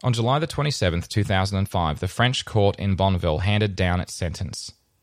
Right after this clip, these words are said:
Gerard Roncoli was the head of security at the tunnel, was convicted and sentenced to six months in jail with an additional two-year suspended sentence. Remy Chardin was the president of the French company that operated the tunnel at the time, and he received a two-year suspended jail term and a fine of approximately eighteen thousand U S dollars.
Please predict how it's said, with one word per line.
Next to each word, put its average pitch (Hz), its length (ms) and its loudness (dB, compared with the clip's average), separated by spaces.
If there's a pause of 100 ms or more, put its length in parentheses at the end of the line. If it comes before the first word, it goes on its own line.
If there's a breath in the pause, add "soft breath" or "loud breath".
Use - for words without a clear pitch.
(560)
Gerard 123 500 4
Roncoli 120 500 2
was 87 160 0
the 92 80 -2
head 104 140 0
of 101 80 0
security 107 420 0
at 98 60 -4
the 95 40 -2
tunnel, 107 320 2
was 98 160 -2
convicted 95 440 0
and 92 100 0
sentenced 90 400 -2
to 87 80 -4
six - 260 -4
months 113 240 2
in 107 120 2
jail 92 280 4
with 85 140 -2
an 85 60 -2
additional 85 440 0
two-year 92 380 0
suspended 85 460 -4
sentence. - 540 -4 (1200 soft breath)
Remy 104 220 6
Chardin 110 460 4
was 98 100 2
the 92 80 -2
president 101 360 2
of 95 40 2
the 92 80 2
French 92 300 -2
company 98 240 -2
that 98 100 4
operated 98 320 4
the 87 100 -4
tunnel 87 240 0
at 80 60 -2
the - 80 -10
time, 82 380 -2
and 85 80 0
he 95 360 2
received 87 380 -4
a 85 60 -6
two-year 110 400 -2
suspended 85 420 -4
jail 85 220 0
term 87 240 -2
and 85 100 0
a - 20 -2
fine 92 280 0
of 73 80 -6
approximately 87 680 -4
eighteen 87 380 -4
thousand 73 460 -4
U 73 100 -8
S - 140 -8
dollars. - 420 -8